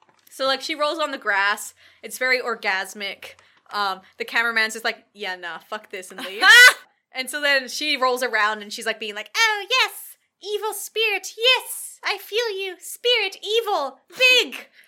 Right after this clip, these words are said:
Speaker 1: Um, so she's doing that. And then we see, like, a lady just swimming in the water.
Speaker 2: Uh-huh.
Speaker 1: And then Allie sees her.
Speaker 2: Uh-huh.
Speaker 1: And Allie's like, "I sexily enter the water in my new
Speaker 2: <laughs>
Speaker 1: swimsuit and approach you, random lady who is swimming in the water." And the lady's like, "What?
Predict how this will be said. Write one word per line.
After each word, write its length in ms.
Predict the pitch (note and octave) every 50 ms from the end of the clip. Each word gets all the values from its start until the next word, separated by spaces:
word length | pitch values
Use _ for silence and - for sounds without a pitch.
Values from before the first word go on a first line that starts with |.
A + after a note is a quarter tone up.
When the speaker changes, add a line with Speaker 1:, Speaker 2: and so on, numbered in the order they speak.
| _ _ _ - - - - -
Speaker 1:
Um, 300 | - A3+ A3+ A3 G#3+ G#3 G#3 - - - - - - - - - - - - - - -
so 100 | - B3+
she's 260 | A#3 - E4+ F#4 F#4+ F4+
doing 240 | - D#4+ D4+ C4 B3
that. 320 | A#3+ G#3+ F#3+ F#3+ - - _ _ _ - - _ _ -
And 80 | B3 B3
then 400 | C4 C4 C4 C4 B3+ B3+ A#3+ - - _
we 140 | - C#4+ C#4+
see, 320 | C#4+ - - D#4+ D#4+ D#4+ D4+
like, 140 | D4 C#4 C#4
a 60 | C4
lady 380 | B3 A#3+ A3+ A3+ A#3+ C4 C#4 C#4
just 220 | B3+ B3 B3 -
swimming 280 | - - C#4 C4 D#4 D#4
in 100 | D4+ C#4+
the 80 | C#4 B3
water. 420 | G#3 F#3+ F#3 F3 F3+ G#3 A#3 A4 A#4 -
Speaker 2:
Uh-huh. 420 | C#4 B3+ G#3 A3+ A3 F3+ E3 F#3 B3
Speaker 1:
And 120 | B3 A#3 A#3
then 180 | A3+ A3 G3+ - _
Allie 540 | G#3+ G#3+ A3 A3+ A#3+ C#4+ D#4 D#4+ D#4+ D#4+ _
sees 360 | - - - C#4+ D4+ D4+ D4+ D#4
her. 120 | F#4+ F#4 A#4+ C#5 - - _ _ _
Speaker 2:
Uh-huh. 400 | A3 A3+ G3 G3 G#3+ F3+ F3 A3 C4
Speaker 1:
And 80 | C4
Allie's 300 | G3 - A#3+ A#3 A#3+ A3+
like, 160 | A#3 A3+ -
"I 80 | - A#3
sexily 540 | A3 - - B3+ A#3 - - - A3+ A3 G#3+
enter 220 | - A3 G#3 G3+ G#3
the 80 | G#3 G3+
water 280 | G3 G3 G3+ G3+ G3
in 80 | G3 G3
my 120 | G3 G3
new 180 | G3 F#3+ G3 G3
Speaker 2:
<laughs> 20 |
Speaker 1:
swimsuit 840 | - - - F4 F#4+ F#4 A4 C5+ B4 - - - - C4 A3+ F#3+ - - _ _ _
and 100 | A#3 C4
approach 400 | B3+ C4 - D#4+ E4 D4+ - -
you, 100 | C#4 A#3+
random 400 | G#3+ A3 G#3 A3 A3+ A3+ A3+ A3
lady 320 | G#3+ G#3 G#3 G3+ G3+ G#3 G#3
who 100 | G3+ A3
is 120 | G#3+ G#3 -
swimming 240 | - A#3+ A3 A3
in 80 | G#3+ G#3
the 60 | G3
water." 140 | G3 F#3+ F#3
And 60 | F#3
the 60 | F#3
lady's 220 | F#3 G#3 A3 A#3+ A#3
like, 160 | G#3+ G#3+ -
"What? 440 | E3+ D#3+ E3 G3+ C4+ G#4 - -